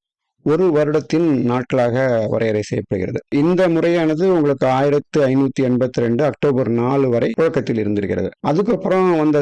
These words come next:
சிஸ்டம் வந்து கிரிகோரியன் காலண்டர் என்று சொல்கிறோம். கிரிகோரியன் காலண்டர்ல என்ன முக்கியமான வேறுபாடுன்னா, இந்த முன்னூற்று அறுபத்தைந்து புள்ளி ரெண்டு ஐந்துக்கு பதிலா முன்னூற்று அறுபத்தைந்து புள்ளி ரெண்டு நாலு ரெண்டு ஐந்து என்ற ஒரு திருத்தமானது கொண்டு, கொண்டு வரப்படுகிறது. அப்ப வந்து உங்களுக்கு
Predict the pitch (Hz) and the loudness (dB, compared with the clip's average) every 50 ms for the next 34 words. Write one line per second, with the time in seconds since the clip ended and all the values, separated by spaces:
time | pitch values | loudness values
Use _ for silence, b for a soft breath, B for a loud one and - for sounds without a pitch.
0 | 139 - 160 - - - 143 135 127 123 120 123 151 190 233 90 73 120 117 147 | -2 -2 -6 -6 -4 -4 -2 0 0 0 0 0 0 0 -2 -2 -2 0 0 0
1 | 156 156 170 175 160 156 151 143 135 123 - 127 117 117 120 110 120 117 113 113 | 0 0 0 2 2 2 2 0 0 0 0 0 0 0 0 -2 -2 -2 -2 -2
2 | 104 - 107 107 104 104 - 131 107 101 104 120 135 175 247 247 143 156 180 185 | -2 -2 -2 -2 -2 -2 -4 -4 -4 -2 0 0 0 0 0 0 0 0 2 2
3 | 208 214 208 196 185 175 156 - 156 151 151 147 147 139 139 135 143 139 135 135 | 2 2 2 2 2 0 0 2 2 2 2 0 0 0 0 0 0 2 2 2
4 | 131 123 120 117 - _ - 139 135 139 147 143 139 131 131 156 139 139 135 135 | 2 2 0 -2 -4 _ -4 -2 0 0 2 2 0 0 0 0 0 0 0 0
5 | 127 120 120 123 123 120 117 123 113 107 104 123 151 190 240 233 202 _ _ - | 0 0 0 0 0 0 0 0 0 0 0 0 0 -2 -2 -6 -8 _ _ -6
6 | - 127 123 135 127 135 143 156 175 190 175 180 170 160 147 139 143 143 - - | -4 -2 0 2 2 2 2 2 2 0 0 0 0 0 2 2 0 0 0 0
7 | 147 143 143 135 139 135 135 160 131 123 127 110 117 127 127 131 135 127 120 120 | 0 0 2 0 0 -2 -2 -2 -2 0 0 0 0 0 2 2 2 2 2 0
8 | 113 117 107 107 104 104 104 117 143 180 - - _ - 180 160 156 170 185 190 | 0 -2 -2 -2 -2 -2 -2 -2 -2 -4 -4 -8 _ -2 0 0 2 2 2 2
9 | 180 190 151 165 147 139 143 147 143 - - 139 135 135 151 143 - 147 139 139 | 2 2 2 2 2 2 2 0 0 0 0 0 0 0 0 -2 -2 -2 0 0
10 | 180 202 160 135 135 143 165 180 175 196 190 175 160 151 147 147 147 147 139 135 | 0 0 0 0 0 2 2 2 2 2 2 0 0 0 0 2 2 2 2 2
11 | 131 131 135 131 135 131 123 117 117 117 107 117 120 - 131 127 123 127 127 123 | 2 2 2 2 2 0 0 0 0 0 0 -2 -2 -2 -2 -2 0 0 0 0
12 | 123 120 110 107 - - 160 165 165 - 165 147 135 127 123 120 113 123 123 110 | 0 0 -2 -2 -2 -2 -2 -2 0 0 0 0 0 0 0 0 0 0 0 0
13 | 110 107 - 113 113 110 104 - 120 117 117 113 107 104 - - 104 101 92 101 | 0 -2 -2 -2 -2 -2 -4 -4 -2 -2 0 0 -2 -2 -2 -4 -4 -2 -2 -2
14 | 98 135 175 - - - 143 180 165 160 156 165 165 202 208 185 165 156 156 151 | 0 0 0 -2 -2 -4 -2 0 0 0 0 2 2 2 2 2 2 2 2 0
15 | 147 - 147 151 | 0 0 0 2